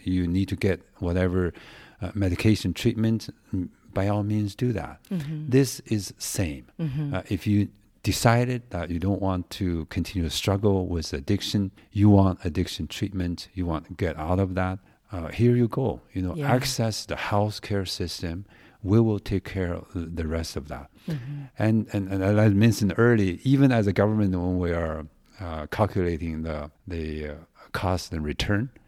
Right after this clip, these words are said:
Speaker 2: Mm-hmm.
Speaker 1: it is a one to twelve
Speaker 2: Totally.
Speaker 1: return.
Speaker 2: Yes.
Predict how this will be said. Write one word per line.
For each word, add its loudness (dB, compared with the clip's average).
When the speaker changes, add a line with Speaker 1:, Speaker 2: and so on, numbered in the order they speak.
Speaker 2:
Mm-hmm. -4
Speaker 1:
it 2
is 0
a -2
one 2
to -4
twelve -2
Speaker 2:
Totally. -8
Speaker 1:
return. -2
Speaker 2:
Yes. -8